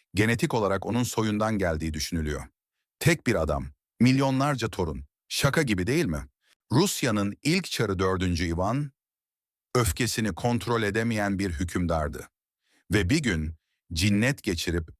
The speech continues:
öz oğlunu öldürdü. Bu olaydan sonra pişmanlıktan perişan olduğu ve Rusya'nın bu olaydan sonra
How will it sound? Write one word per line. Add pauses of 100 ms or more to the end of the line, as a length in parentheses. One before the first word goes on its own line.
öz
oğlunu
öldürdü. (760)
Bu
olaydan
sonra
pişmanlıktan
perişan
olduğu
ve (340)
Rusya'nın
bu
olaydan
sonra